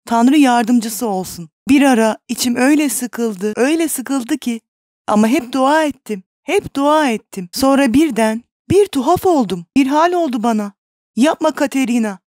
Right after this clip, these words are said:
yapma hayatım. Dün korktun da ondan." "Yo, dün korkmadım ben."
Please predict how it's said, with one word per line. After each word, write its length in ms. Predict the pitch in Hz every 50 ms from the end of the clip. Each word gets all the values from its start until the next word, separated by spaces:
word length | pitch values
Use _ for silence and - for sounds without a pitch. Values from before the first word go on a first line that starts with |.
| _
yapma 360 | 214 247 302 320 339 339 320 311
hayatım. 480 | 311 294 269 254 240 233 - - 208 - - _ _ _ _
Dün 160 | 226 277 311
korktun 540 | 302 247 - 262 254 254 - - 339 381 381
da 60 | 381
ondan." 480 | 349 311 285 277 269 262 302 285 262 247 - _ _ _ _ -
"Yo, 440 | 226 254 277 294 294 294 294 294 285 - _ _ _ 190
dün 140 | 247 269 262
korkmadım 600 | - 302 320 370 381 - 427 392 339 294 240 214
ben." 180 | 208 185 175